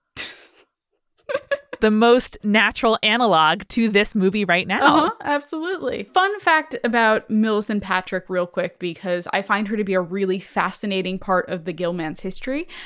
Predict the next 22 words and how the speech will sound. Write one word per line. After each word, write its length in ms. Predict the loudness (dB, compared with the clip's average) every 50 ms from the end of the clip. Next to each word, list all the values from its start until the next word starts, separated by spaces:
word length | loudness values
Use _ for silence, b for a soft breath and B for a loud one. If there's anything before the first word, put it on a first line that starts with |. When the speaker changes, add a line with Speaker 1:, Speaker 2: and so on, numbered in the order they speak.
| B B B
Speaker 1:
So 180 | B 2 2 2
she 240 | 2 0 0 0
was 280 | 2 4 4 2 2 2 0
originally 640 | -2 0 0 0 -2 0 0 2 2 4 4 4 2
one 300 | 2 2 0 0 0 -2 -2 0
of 240 | 0 0 0 -2
Walt 280 | -2 -2 -2 -2 -2 -2
Disney 440 | -4 -4 -2 -2 -4 -4 -4 -4 -6
Studios' 800 | -8 -12 -14 -10 -8 -6 -4 -4 -2 -2 -2 -2 -2 -4 -6 -8
first 500 | -14 -10 -4 0 0 2 0 0 -4 -14
female 440 | -12 -8 -6 -4 -2 -2 -2 -4 -2
animators. 760 | -2 -2 -2 -2 -4 -4 -4 -4 -4 -6 -8 -10 -14 -20 B B B B B B B
You 140 | 2 4 6
know 180 | 6 6 6 4
the 220 | 2 2 2 0
very 400 | 2 2 2 4 4 4 2 -2
scary 420 | -2 -2 -2 0 2 2 2 0
demon 440 | -2 -4 -6 -8 -8 -6 -4 -2 -2
guy 280 | 0 0 2 2 0 0
from 440 | -2 -4 -4 -4 -4 -6 -8 -10 -8
Fantasia, 680 | -8 -6 -6 -6 -6 -6 -6 -6 -4 -2 -2 -2 -2 -2
Chernabog? 580 | -4 -4 -4 -2 -2 0 2 4 4 2 2 -2